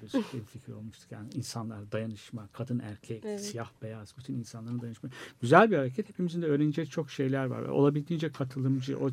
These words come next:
Speaker 1: sizin verdiğiniz örnekteki olumsuz yönleri törpüleyen, onları yok eden bir hareket aslında.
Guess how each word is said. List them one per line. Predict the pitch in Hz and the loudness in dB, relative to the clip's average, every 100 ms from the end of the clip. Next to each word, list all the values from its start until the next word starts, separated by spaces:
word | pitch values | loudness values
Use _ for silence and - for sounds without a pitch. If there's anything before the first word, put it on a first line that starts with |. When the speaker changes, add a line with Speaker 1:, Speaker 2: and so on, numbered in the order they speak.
| 131 | -2
Speaker 1:
sizin | - 135 135 | -2 2 4
verdiğiniz | 139 139 135 131 | 4 2 2 2
örnekteki | 143 131 139 143 135 - 131 - 143 139 - - | 4 4 6 2 -2 -6 -6 0 -2 -2 -10 -2
olumsuz | 139 147 131 170 139 | 4 4 4 -2 2
yönleri | 135 135 135 139 147 131 - | 4 6 6 4 2 -2 2
törpüleyen, | 139 127 143 135 143 | 2 2 2 2 4
onları | 131 135 143 | 4 4 4
yok | 156 156 | 2 0
eden | 131 143 143 | 2 2 2
bir | 127 131 123 | 2 0 -2
hareket | 123 131 127 143 139 | -2 0 0 -2 -6
aslında. | 127 - 120 110 113 | -8 -6 -6 -4 -6